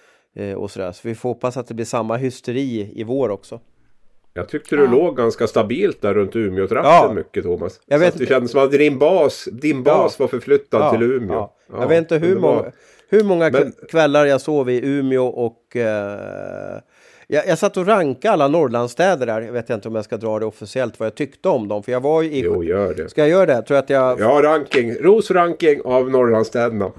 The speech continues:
Speaker 1: Ja, jag, jag,
Speaker 2: Kör.
Speaker 1: jag, eh, jag måste ju säga att Övik har det tufft alltså som stad,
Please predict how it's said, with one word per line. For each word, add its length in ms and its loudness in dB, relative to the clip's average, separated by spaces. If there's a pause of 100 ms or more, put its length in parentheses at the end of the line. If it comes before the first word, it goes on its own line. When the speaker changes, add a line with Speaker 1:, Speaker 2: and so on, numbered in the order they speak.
Speaker 1:
Ja, 100 -2
jag, 160 -4
jag, 240 4
Speaker 2:
Kör. 200 2 (100)
Speaker 1:
jag, 400 2 (100)
eh, 260 0
jag 80 0
måste 240 -2
ju 40 -2
säga 220 2
att 160 -6
Övik 340 0 (180)
har 200 -2
det 60 -2
tufft 400 -6
alltså 260 -10
som 200 -14
stad, 420 -4